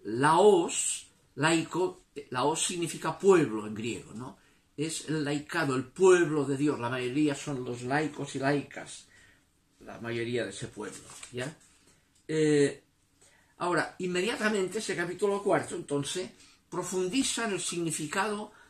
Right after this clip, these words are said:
de en qué consiste esa vocación mayoritaria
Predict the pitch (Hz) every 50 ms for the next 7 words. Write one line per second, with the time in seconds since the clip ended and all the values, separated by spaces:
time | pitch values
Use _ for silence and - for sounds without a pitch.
0 | _ _ _ 131 123 151 175 185 190 - - - 139 156 156 - 214 214 214 214
1 | 202 165 - - 208 202 196 - - 214 208 208 - - _ _ _ - - 185
2 | 185 - 202 185 180 - - _ _ _ _ _ _ - 147 170 165 - 165 156
3 | - - - - 269 254 220 175 139 120 120 117 120 135 139 135 139 135 135 127
4 | - 147 139 143 139 139 143 143 139 139 139 -